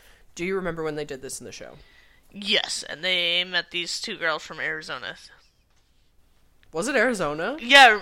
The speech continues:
Speaker 2: they were, like, Arizona College. It's a made-up college.
Speaker 1: Oh, right, yeah.
Speaker 2: I
Speaker 1: And
Speaker 2: think
Speaker 1: then
Speaker 2: this is when they, they ended up, like, on a weird part of town or something.
Speaker 1: They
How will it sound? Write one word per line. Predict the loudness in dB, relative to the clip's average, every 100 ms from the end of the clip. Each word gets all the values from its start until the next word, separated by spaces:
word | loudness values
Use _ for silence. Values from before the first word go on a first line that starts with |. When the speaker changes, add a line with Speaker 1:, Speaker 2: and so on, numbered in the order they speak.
| 4
Speaker 2:
they | 4
were, | 6
like, | 6 4 2
Arizona | 2 0 -2 -4
College. | -2 0 0 -2 -8
It's | -10
a | -6
made-up | -4 -6 -8
college. | -10 -10 -6
Speaker 1:
Oh, | 0 2 0
right, | -2 -8 -8
yeah. | -8 -8 -8 -16 -20 -20 -20 -20 -20 -20 -20 -20 -20 -20 4
Speaker 2:
I | 6
Speaker 1:
And | 8
Speaker 2:
think | 6
Speaker 1:
then | 4
Speaker 2:
this | 2
is | 2
when | 2 6
they, | 8 8 8 8 4 -2 -16 -20 -20 -20 -20 -20 _ -20 -20 -6 6
they | 10
ended | 10 10
up, | 6 6
like, | 6
on | 6
a | 4
weird | 2 4 4
part | 4 2 2
of | 0
town | 0 0 0
or | -6
something. | -10 -12 -12 -12 -12 -20 -20 -20
Speaker 1:
They | -8 0 2 2 2 0 -2